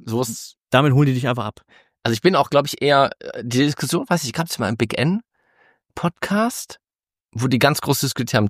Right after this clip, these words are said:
Speaker 1: zwei D versus drei D, Donkey Kong, Mario oder sonst irgendwas. Und das ist ja wirklich so ein fünfzig fünfzig Lager, ne?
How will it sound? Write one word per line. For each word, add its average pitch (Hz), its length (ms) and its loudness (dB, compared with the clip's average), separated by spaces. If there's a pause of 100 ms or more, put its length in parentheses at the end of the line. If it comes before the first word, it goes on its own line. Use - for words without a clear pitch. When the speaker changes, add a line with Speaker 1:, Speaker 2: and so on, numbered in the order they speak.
(140)
Speaker 1:
zwei 113 420 2
D 123 140 4
versus 101 300 0
drei 98 300 2
D, 85 200 0
Donkey 98 340 0
Kong, 92 280 0
Mario 92 460 0
oder 85 260 -2
sonst 92 260 -4
irgendwas. 80 260 -8 (480)
Und 101 120 -6
das 98 120 2
ist - 40 0
ja 107 120 4
wirklich 123 180 0
so 107 80 2
ein 101 60 2
fünfzig - 440 -4
fünfzig - 400 -4
Lager, 80 380 0
ne? 123 240 0